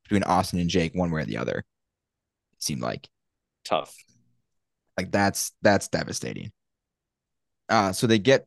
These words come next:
Speaker 1: and then Austin chooses Jake to go on the reward. Just any, any win for my guy.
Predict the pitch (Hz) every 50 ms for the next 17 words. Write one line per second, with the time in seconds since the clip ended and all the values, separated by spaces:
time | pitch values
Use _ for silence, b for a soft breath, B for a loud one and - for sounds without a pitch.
0 | _ - 117 127 131 127 123 113 104 - 120 127 139 139 - 143 123 120 139 123
1 | 117 110 98 107 104 101 - - 104 95 95 95 92 92 92 92 90 85 73 62
2 | 60 69 - - - - 76 - - - _ _ _ _ _ _ _ _ _ _
3 | _ _ _ - 110 120 127 120 - 120 123 131 123 117 117 113 104 113 104 98
4 | 95 90 85 73 76 80 101